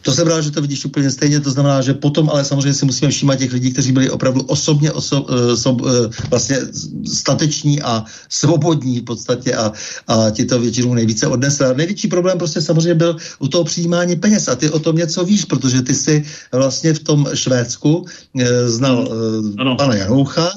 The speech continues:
Speaker 2: Ano.
Speaker 1: eh, který vlastně založil nadaci Charty sedmdesát sedm. Eh, tak jak to bylo třeba s financováním, eh, s financováním té nadace,
Speaker 2: Hmm.
Speaker 1: kde teda se o to velmi zasloužil jistý pan Soros?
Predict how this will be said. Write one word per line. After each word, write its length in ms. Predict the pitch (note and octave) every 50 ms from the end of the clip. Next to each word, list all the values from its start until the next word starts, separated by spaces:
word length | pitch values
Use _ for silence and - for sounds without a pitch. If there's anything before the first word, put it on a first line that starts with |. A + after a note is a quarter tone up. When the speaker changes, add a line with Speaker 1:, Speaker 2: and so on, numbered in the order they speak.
| - _ - -
Speaker 2:
Ano. 200 | C3+ C3+ B2 G#2 A2+
Speaker 1:
eh, 420 | A#2+ A#2+ A#2+ A#2+ B2 B2 B2 A#2+
který 240 | - - - - - -
vlastně 240 | C3 C3 B2+ - C3 A#2+
založil 320 | B2+ B2 B2 A#2+ C3 B2+ A#2
nadaci 420 | A2 G#2 G#2 A#2+ B2+ - - D#3
Charty 320 | D3 - B2+ A#2 - C#3 A2+
sedmdesát 640 | - - A2+ A2+ A#2 A#2 - - - G#2 F#2 F#2+
sedm. 300 | - - G#2+ B2+ C#3 D3+ D3 - - - - -
Eh, 60 | A2 A#2 A#2+ A#2+ A#2 A#2 A2+ A2+ G#2+ G#2 - - -
tak 180 | B2 A#2 - D#3+
jak 120 | E3+ E3+
to 120 | - B3+ A3
bylo 160 | G#3+ G3 D#3+
třeba 240 | D3 - - C3 A#2+
s 140 | - - -
financováním, 920 | - B2 A#2+ B2+ B2+ B2 B2 - C3+ B2 B2+ B2 B2 B2 B2 B2 A#2 G#2+ - - - - - -
eh, 280 | A2+ A2+ A2+ A2+ A2 G#2+ A2 C3+ D3 C#3+ B2 A#2
s 300 | A2 - - - - -
financováním 680 | - A#2+ A#2+ B2 A#2 G#2+ - B2 A#2+ A#2+ A#2+ A#2+ A#2+ A2
té 280 | A#2 A#2+ A#2 A2+ A2 -
nadace, 600 | - A2 G#2+ G2+ G2+ A#2 G#2+ - - - A2+ G#2+ - - -
Speaker 2:
Hmm. 100 | - G#2
Speaker 1:
kde 220 | G#2 G2+ G#2 A2 G#2+
teda 200 | G#2+ A2 A2 G#2+
se 300 | G#2 - - A#2 A#2 - - -
o 200 | B2 A#2+ A#2+ A2+
to 320 | - - A2 - A#2+ A2 G#2
velmi 260 | G#2 A2 G#2+ A2 A2+
zasloužil 480 | A2 G#2+ F#2+ - A2+ A2 G#2 A2+ A2 G#2 - - - - -
jistý 260 | G#2+ G#2 - - A2+
pan 160 | G#2 A#2+ A2+
Soros? 420 | G2+ - G#2+ G2+ F#2+ F2 - -